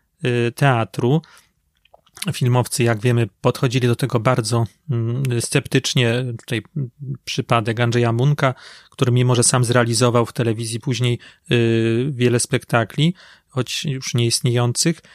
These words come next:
to, y, sam uważał, że jest to moda, też eksperyment, który nie przetrwa próby czasu. Wydaje mi się, że jest, mówi się, że teatr, y, brytyjski, amerykański raczej,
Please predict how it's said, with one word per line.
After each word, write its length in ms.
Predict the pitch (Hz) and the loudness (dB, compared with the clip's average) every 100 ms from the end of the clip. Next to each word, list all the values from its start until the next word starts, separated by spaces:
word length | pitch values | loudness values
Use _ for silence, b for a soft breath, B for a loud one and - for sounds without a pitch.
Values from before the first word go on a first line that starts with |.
| B B _ | B B _
to, 380 | - 131 127 131 - | -2 2 2 0 0
y, 340 | 127 120 117 143 139 | 0 2 0 -4 -8
sam 300 | - 147 139 - - | 0 2 2 -2 -6
uważał, 260 | 131 131 123 | -2 0 2
że 100 | 123 | 0
jest 340 | 131 143 - | 0 -4 -4
to 140 | - 135 | -6 -2
moda, 640 | 123 139 139 127 120 139 - _ | 2 2 4 2 2 -4 -12 _
też 180 | 139 - | -10 -8
eksperyment, 500 | - - 135 147 139 | -8 0 2 2 0
który 400 | - 127 135 143 | 0 2 2 0
nie 120 | 127 | -2
przetrwa 420 | - 147 - 123 | 0 0 0 -4
próby 260 | 117 123 117 | -2 -4 -4
czasu. 480 | - 117 - 165 180 B B B | 0 0 0 -4 -6 B B B
Wydaje 520 | 147 147 147 127 165 | -14 -4 0 2 4
mi 80 | 180 | 2
się, 160 | 170 151 | 4 2
że 160 | 143 | 0
jest, 260 | 139 120 135 | -2 -4 -2
mówi 240 | 131 165 | -2 0
się, 160 | 170 156 | 2 2
że 200 | 139 131 143 151 143 - | 2 0 -2 -6 -6 0
teatr, 300 | 143 147 135 | 2 2 0
y, 260 | - 110 | 0 -2
brytyjski, 720 | 107 110 120 - 151 170 - | -2 0 -2 2 0 2 0
amerykański 840 | 113 117 123 147 143 - 123 - 123 | -2 -2 -2 0 0 -2 -4 -2 0
raczej, 400 | 127 147 135 | 2 2 0